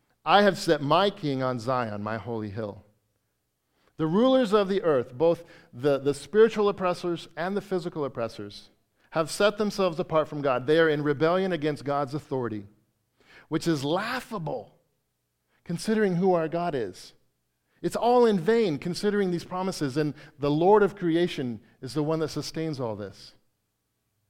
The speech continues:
This psalm is a beautiful announcement foreshadowing what happens here in the seventh trumpet. For those who have been sealed by Jesus,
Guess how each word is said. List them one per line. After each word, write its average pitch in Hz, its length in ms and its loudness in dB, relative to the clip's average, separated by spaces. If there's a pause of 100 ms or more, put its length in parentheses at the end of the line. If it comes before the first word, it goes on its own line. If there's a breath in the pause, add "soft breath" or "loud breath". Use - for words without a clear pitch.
(320)
This 190 160 -2
psalm 202 320 0
is 147 120 -2
a 165 60 -2
beautiful 180 640 0
announcement 147 600 -4
foreshadowing 151 760 -4 (280 loud breath)
what 135 140 -6
happens 139 380 -6
here 143 140 -4
in 131 80 -4
the 123 60 -8
seventh 117 380 -8
trumpet. 131 360 -14 (1400 soft breath)
For 180 160 2
those 214 380 6
who 208 100 2
have 185 120 2
been 180 160 0
sealed 202 280 0
by 170 140 4
Jesus, 165 460 -2